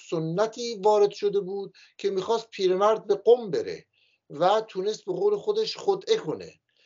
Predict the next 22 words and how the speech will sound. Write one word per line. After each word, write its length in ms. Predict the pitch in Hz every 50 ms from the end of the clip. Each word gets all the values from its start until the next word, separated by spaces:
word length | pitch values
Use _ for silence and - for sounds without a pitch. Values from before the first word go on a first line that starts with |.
| _ _ _ _ -
الان 480 | 170 175 180 185 - - 233 240 226 202
رضا 320 | 175 185 180 170 190 185
پهلوی 520 | 185 185 175 175 180 180 185 180 180 175 170
که 100 | 180 175
میگه 200 | 175 175 165 180
«من 260 | 170 170 170 170 175
می‌خوام 240 | 165 160 165 175 165
سلطنت 640 | - - - 175 165 156 - 170 165 170 170 165 -
کنم، 420 | - 175 170 170 170 165 165 165
نه 120 | 165 170 160
حکومت»، 840 | 147 147 160 151 - 160 165 165 165 165 160 160 160 160 156 156 - _ _ _ _ _ _ _ _ _ _ -
و 100 | 170 156
در 160 | 160 160 160
واقع 440 | 156 160 170 165 165 156 170 180 170 170 - _ _ _
هیچ 440 | - - - - - 247 247 226 - _
چیزی، 720 | - - - 226 233 226 208 175 147 135 113 98 90 92 _ _ _ _
یعنی 220 | - 143 139 160 175
هیچ 460 | 170 - 208 214 208 185 - - _
برنامه 1000 | - 156 143 147 143 139 151 151 147 143 143 139 147 160 180 180 175 180 170 160
روشنی 800 | 139 123 123 143 147 147 143 139 135 - - - 190 190 190 180
نداره، 440 | 175 170 160 151 151 123 113 104 107
تمام 840 | - - - - - 160 175 175 180 202 214 220 220 226 220 214